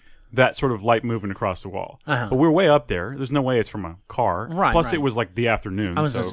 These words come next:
Speaker 2: say, yeah.
Speaker 1: yeah, that wouldn't have, that wouldn't have happened. But, and I don't, and I'm, what I truly think is that something may be reflected off the floor. She was sweeping up some, um, just some various garbage, and
Speaker 2: Mm-hmm.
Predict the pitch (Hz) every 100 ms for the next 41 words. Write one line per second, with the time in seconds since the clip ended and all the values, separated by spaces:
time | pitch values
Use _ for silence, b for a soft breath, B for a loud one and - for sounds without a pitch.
0 | 110 90 - 117 95 127 92 101 107 -
1 | 123 113 98 90 87 - - - - _
2 | - 117 110 95 87 92 85 104 110 b
3 | b b b b - 139 147 _ _ _
4 | - 175 - 139 196 175 190 175 190 175
5 | - - 151 175 214 131 - 196 180 180
6 | 190 123 117 - 139 135 123 120 113 101
7 | 98 117 107 113 101 95 - 120 120 -
8 | 175 156 - 175 185 175 151 - 131 110
9 | 98 87 85 85 _ - _ _ - _
10 | - - 113 107 107 95 92 101 101 95
11 | - 143 135 131